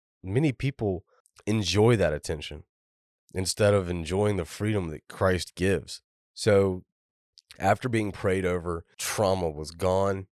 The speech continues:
But there was one big thing that I needed freedom from, and that's a guilty mindset. And the funny thing about guilt is, guilt is, uh, very selfish because we make the event about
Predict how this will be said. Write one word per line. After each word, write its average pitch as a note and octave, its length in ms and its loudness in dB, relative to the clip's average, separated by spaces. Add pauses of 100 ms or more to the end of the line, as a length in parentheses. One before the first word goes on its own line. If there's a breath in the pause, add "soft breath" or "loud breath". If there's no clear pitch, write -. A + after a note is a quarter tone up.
(120)
But G#2 100 -10
there C3+ 80 6
was C3 160 4
one A2+ 220 4
big G#2 300 2
thing F#2 360 2
that E2 240 -2
I F2+ 140 2
needed F2 320 -2
freedom G2 340 0
from, F2 320 0
and D#2+ 100 -4
that's F2+ 320 -2
a E2+ 140 -2
guilty G#2 600 -2
mindset. F2 640 -2 (160)
And G#2 260 -2 (140)
the G2 520 2
funny D3 200 2
thing G#2 180 0
about F2 260 -2
guilt F#2 280 0
is, D#2+ 300 -6 (880)
guilt A2 340 2 (580 soft breath)
is, F#2 400 2
uh, F2+ 200 2
very G#2 260 -4
selfish - 580 -2 (1300)
because G2+ 280 -2
we G2+ 100 0
make F#2+ 340 0 (300)
the F#2 180 -2
event F2 480 -2
about D#2 320 -6